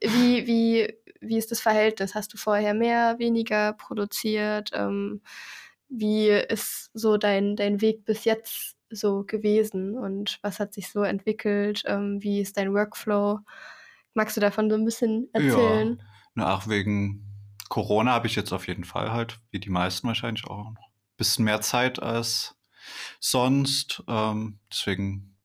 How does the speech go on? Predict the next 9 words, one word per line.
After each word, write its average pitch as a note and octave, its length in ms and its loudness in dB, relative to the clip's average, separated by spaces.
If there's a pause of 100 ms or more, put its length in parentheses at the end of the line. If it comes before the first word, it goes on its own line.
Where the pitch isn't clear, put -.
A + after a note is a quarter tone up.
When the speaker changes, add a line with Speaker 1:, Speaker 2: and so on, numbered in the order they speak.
(460)
Speaker 2:
hab G2 160 -4
ich F2+ 140 -8
ja F2 180 -4 (440)
die - 60 -8
meiste F#2 320 0
Freizeit F#2+ 560 -4
auf - 140 -14
jeden F#2+ 160 -6
Fall F#2+ 360 -6